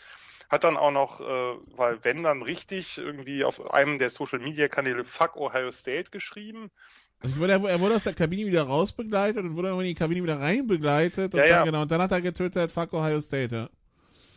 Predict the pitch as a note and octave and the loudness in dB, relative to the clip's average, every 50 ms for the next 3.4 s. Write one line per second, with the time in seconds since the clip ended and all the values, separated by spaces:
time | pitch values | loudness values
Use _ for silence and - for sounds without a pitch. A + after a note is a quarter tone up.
0 | - _ - D3 C#3 C3+ - _ - - - C#3 C3+ C3+ B2+ A#2 - - - B2+ | -20 _ -2 0 0 0 -2 _ -18 -8 -6 -6 -6 -6 -8 -10 -12 -14 -12 -10
1 | A#2+ A#2 A2+ A2+ A2+ A#2 A2 - - - _ - - - A#2+ A#2+ A2+ - - A#2+ | -8 -6 -6 -6 -8 -8 -10 -12 -18 -20 _ -20 -10 -8 -6 -6 -6 -6 -8 -8
2 | - - B2+ B2 C3 A#2 A2+ A2 A2 - - _ _ _ _ _ A#2 A2 A2+ A2+ | -6 -8 -4 -2 0 2 2 2 0 -4 -8 _ _ _ _ _ -6 -4 -4 -4
3 | - - B2+ B2+ B2 - A#2 - | -2 -2 -2 -2 -2 -4 -8 -6